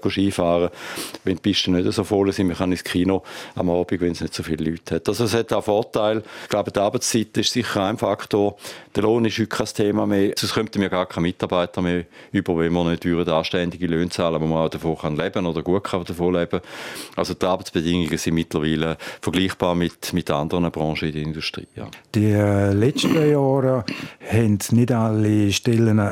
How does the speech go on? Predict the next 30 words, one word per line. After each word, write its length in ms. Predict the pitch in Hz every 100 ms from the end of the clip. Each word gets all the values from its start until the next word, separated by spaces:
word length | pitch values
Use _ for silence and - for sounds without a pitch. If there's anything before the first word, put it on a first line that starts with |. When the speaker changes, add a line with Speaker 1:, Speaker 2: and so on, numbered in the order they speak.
| -
Speaker 2:
in 200 | - 110
einem 140 | 104 95
Teil 320 | 107 104 101
der 320 | 98 95 95
Hotels 400 | 107 101 101 90
können 260 | - 101 98
besetzt 400 | - 110 123 -
werden. 300 | 135 120 104 - - - -
Demzufolge 1000 | 117 110 117 95 113 113 98 107 107 104 - -
sind 380 | - 113 101
dann 120 | 113 104
auch, 560 | 98 98 98 95 95
äh, 60 | 98
die 100 | -
Kaderleute, 720 | - 98 117 - 131 135 - -
die 140 | 113
Direktion 760 | 104 98 - - 101 117 131 127
mehr 240 | 127 120 120
gefordert. 640 | - 117 113 101 113 104 - - - -
Das 180 | 107 110
führt 380 | - 110 107 104
auch 180 | 98
zu 120 | 95 101
einer 260 | 101 92
sehr 340 | 92 104 101 92
hohen 460 | 101 92 98 95
Arbeitsbelastung. 1120 | - 104 117 - - 113 110 - - 113 - 104 - - _
Speaker 1:
Ja 200 | 92 147
klar, 340 | - 131 131
also 540 | 80 95 107 110 110